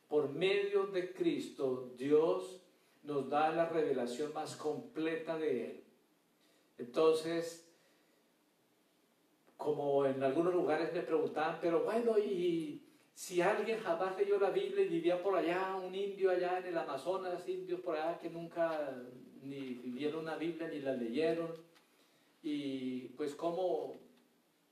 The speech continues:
cuando se mueran se van al fiel-, al cielo, al infierno, y bueno, y Dios los va a co-, a, a castigar, los va a juzgar, y ¿cómo va a ser si ellos no sabían nada?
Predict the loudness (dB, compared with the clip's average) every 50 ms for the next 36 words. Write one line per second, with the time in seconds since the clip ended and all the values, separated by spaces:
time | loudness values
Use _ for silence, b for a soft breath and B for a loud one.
0 | _ _ _ -4 -4 -4 -2 -4 -6 -6 -6 -2 0 0 0 0 -2 -4 -4 -6
1 | -6 -6 -4 -4 -6 -6 -6 -4 -2 0 0 0 0 -2 -4 -6 -8 -8 -4 -4
2 | -4 -2 -2 -4 -6 -6 -6 -10 -12 -8 -4 -4 -4 -4 -6 -8 -8 -8 -8 -8
3 | -10 -12 -12 -6 -6 -6 -4 -4 -8 -8 -4 -2 -2 -2 -2 -4 -2 0 0 0
4 | 0 -2 -4 -4 -4 -2 -4 -4 -6 -6 -8 -10 -10 -10 -6 -6 -6 -6 -6 -8
5 | -10 -6 -2 -2 0 0 0 -2 -4 -4 -4 -2 -2 -4 -2 -4 -4 -6 -2 -2
6 | -2 0 0 0 0 0 0 0 -2 -4 B B B B B B -6 -4 -2 0
7 | 2 2 0 0 0 -2 -2 0 2 2 2 2 2 0 0 2 2 4 4 4
8 | 4 2 2 0 0 -2 -4 -6 -8